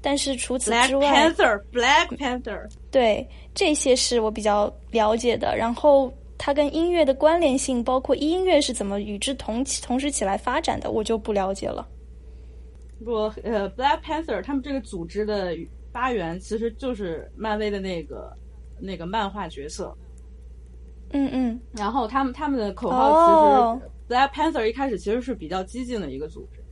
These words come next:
Speaker 1: 是。
Speaker 2: 嗯。就是 Valerie 的一发言让我有一点生气的，就是说，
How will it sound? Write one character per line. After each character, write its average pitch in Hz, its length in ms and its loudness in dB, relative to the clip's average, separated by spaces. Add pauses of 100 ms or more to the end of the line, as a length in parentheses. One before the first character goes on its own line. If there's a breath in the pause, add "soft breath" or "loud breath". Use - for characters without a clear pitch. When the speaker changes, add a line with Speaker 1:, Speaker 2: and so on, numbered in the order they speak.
(1040)
Speaker 1:
是。 247 380 -4 (760)
Speaker 2:
嗯。 196 340 -10 (840)
就 311 140 -6
是 285 200 0
Valerie 285 540 2
的 175 80 -6
一 208 80 -4
发 294 340 0
言 185 300 -2
让 254 220 0
我 185 140 0
有 170 180 -2
一 220 60 -2
点 180 180 -4
生 285 240 -2
气 330 220 -4
的， 180 100 -4
就 185 180 -8
是 180 80 -10
说， 175 400 -8